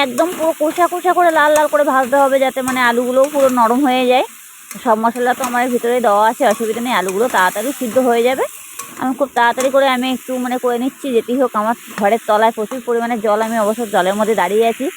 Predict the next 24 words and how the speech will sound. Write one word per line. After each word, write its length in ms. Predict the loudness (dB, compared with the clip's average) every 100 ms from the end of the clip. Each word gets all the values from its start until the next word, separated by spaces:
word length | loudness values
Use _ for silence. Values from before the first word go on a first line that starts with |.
| -12 -20 -16 -2
জলে 220 | 0 2
দাঁড়িয়ে 300 | 0 0 0 0
আমি 160 | -2 -4
কাজটা 320 | -6 -6 -6
করছি। 280 | -6 -6 -4
যেতেই 260 | -2 0 0
হোক, 120 | 0 -2 -14 -20 -4
অবশ্য 280 | 0 0 0
আমরা 200 | -2 0
ঘর 200 | 2 2 0
ভেঙে 220 | -2 -2
ফেলেছি, 280 | 0 -2 -2
তো 100 | -6 -2
সেই 180 | -2
কারণে 300 | 0 0 0 -2
আমরা 200 | 0 2 2
এর 80 | 2
জন্য 160 | -2 0
মানে 200 | 0 0
জলের 300 | 0 0 0 -2
মধ্যে 220 | -2 0 -2 -4
কাজ 120 | -8 -6
করতে 200 | -8 -8
হচ্ছে। 220 | -8 -6